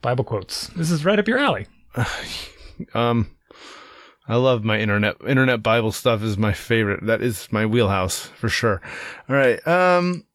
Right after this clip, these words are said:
Speaker 2: seven
Speaker 1: <laughs> Oh,
Speaker 2: steps.
Speaker 1: there's comments. There's great comments. Okay.
Speaker 2: Tom's
Speaker 1: Um,
Speaker 2: story.
Speaker 1: let's
Speaker 2: Th-,
Speaker 1: move on.
Speaker 2: I wanna
Speaker 1: Let's
Speaker 2: get to
Speaker 1: move
Speaker 2: the
Speaker 1: on.
Speaker 2: step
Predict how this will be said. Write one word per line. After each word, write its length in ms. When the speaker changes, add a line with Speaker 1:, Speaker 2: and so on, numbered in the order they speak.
Speaker 2:
seven 400
Speaker 1:
<laughs> 20
Oh, 20
Speaker 2:
steps. 320
Speaker 1:
there's 140
comments. 600
There's 180
great 180
comments. 320
Okay. 200
Speaker 2:
Tom's 120
Speaker 1:
Um, 360
Speaker 2:
story. 420
Speaker 1:
let's 180
Speaker 2:
Th-, 40
Speaker 1:
move 160
on. 100
Speaker 2:
I 20
wanna 200
Speaker 1:
Let's 80
Speaker 2:
get 100
to 60
Speaker 1:
move 20
Speaker 2:
the 20
Speaker 1:
on. 40
Speaker 2:
step 380